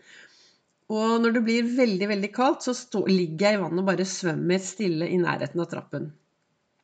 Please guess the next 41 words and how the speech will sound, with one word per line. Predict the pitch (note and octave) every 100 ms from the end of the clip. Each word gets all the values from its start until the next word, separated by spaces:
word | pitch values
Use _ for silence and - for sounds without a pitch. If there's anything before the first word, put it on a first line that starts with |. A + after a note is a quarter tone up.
| _ _ _
Men | F3
jeg | F#3+ F#3+
svømmer, | F#3+ E3 F#3+ B3 -
og | F#3+
jeg | G#3 -
er | G#3
til | C4
stede | - B3 G#3+ A#3 -
akkurat | - - C#4+
ett | B3 -
pro-, | C4 -
hundre | C4 - C4+ A#3+
prosent. | A#3+ C#4+ E4 - - - - - _ -
Akkurat | D4 - D4+ D#4 D4+ - _ -
her | C4+ D4 D#4
og | D4 C#4+
nå, | E4
og | - A#3
det | C#4 A3+
blir, | G#3+ -
det, | - - -
det | A3 D#4
er | A3+ A3+
bare | B3+ C#4 -
helt | - F#4+ - -
fantastisk. | G3 E3 - F#3 - - _ - - - - _
Og | A3+
så | C#4+
er | A3 A#3
det, |
det | B3+ A#3+ B3 B3
en | B3
annen | G3+ F#3
del | G3+ A#3+ A3
av | G#3+ G#3+ G#3+
Ols-metoden, | G3+ F#3+ - - G#3 G3 G#3+ C#4
som | - A#3 G3
er | G3
da | G3+ G3+ _ _ _ G#3
ni | A#3 D4+ F4+ C4
minus | B3 B3